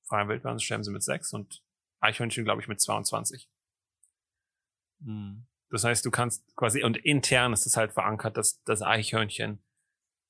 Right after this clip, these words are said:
Speaker 2: Ja, ich hab
Speaker 1: älter
Speaker 2: letztens
Speaker 1: wird als
Speaker 2: ich hab letztens mal gelesen, ähm, ich folg auf, bei Instagram Quarks, ziemlich interessant.
Speaker 1: Ah, davon krieg ich immer Werbung.
Speaker 2: Die haben, das, das kannst du
Speaker 1: Auf
Speaker 2: einfach
Speaker 1: YouTube.
Speaker 2: machen. <laughs> Nee, die, die haben immer so, so kurze Clips, so von wegen, die,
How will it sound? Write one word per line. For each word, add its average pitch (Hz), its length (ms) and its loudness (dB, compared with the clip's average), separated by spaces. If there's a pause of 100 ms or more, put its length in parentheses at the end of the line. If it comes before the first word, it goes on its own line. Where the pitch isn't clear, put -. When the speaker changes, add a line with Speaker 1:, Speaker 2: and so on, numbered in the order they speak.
(120)
Speaker 2:
Ja, 175 160 4
ich 139 100 0
hab 143 80 -2
Speaker 1:
älter 127 260 6
Speaker 2:
letztens 156 80 2
Speaker 1:
wird 120 240 4
als - 580 0 (260)
Speaker 2:
ich 123 180 -4
hab 143 140 -2
letztens 151 360 -2
mal 131 400 -2
gelesen, 123 640 -6
ähm, 110 400 -10 (220)
ich 120 100 -16
folg 117 240 -6
auf, - 320 -12 (360)
bei 113 120 -8
Instagram 113 480 -8
Quarks, - 560 -12
ziemlich 107 240 -8
interessant. 104 480 -10 (760)
Speaker 1:
Ah, 120 220 2
davon 107 220 -2
krieg 113 140 -6
ich 110 80 -8
immer 104 160 -6
Werbung. 107 360 -4 (260)
Speaker 2:
Die 110 100 -10
haben, 113 260 -8
das, 120 140 -14 (200)
das 131 140 -12
kannst 156 220 -8
du 143 40 2
Speaker 1:
Auf 117 120 0
Speaker 2:
einfach 107 240 6
Speaker 1:
YouTube. - 180 2 (280)
Speaker 2:
machen. - 420 -2 (160)
<laughs> - 260 -14
Nee, 151 140 2
die, 147 180 -2
die - 220 -4
haben 151 120 2
immer 156 160 0
so, 156 180 2
so 147 120 -4
kurze 170 300 -2
Clips, 165 260 -2
so 143 140 -2
von 139 180 -6
wegen, 135 220 -6
die, - 200 -12